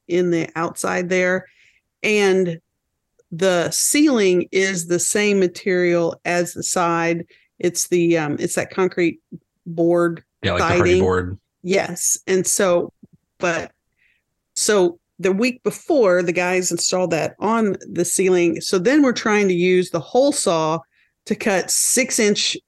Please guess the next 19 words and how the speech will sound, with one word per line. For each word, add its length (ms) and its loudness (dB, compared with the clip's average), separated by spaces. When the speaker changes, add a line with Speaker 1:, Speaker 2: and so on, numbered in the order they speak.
Speaker 1:
you 160 0
know, 180 0
diameter 880 0
square 640 0
or 60 0
circles 400 -2
in 140 2
there. 240 0
And 100 0
let 80 4
me 60 4
tell 180 2
you 160 4
what, 300 0
holding 480 4
that 200 2
above 360 0
your 160 4
head 580 0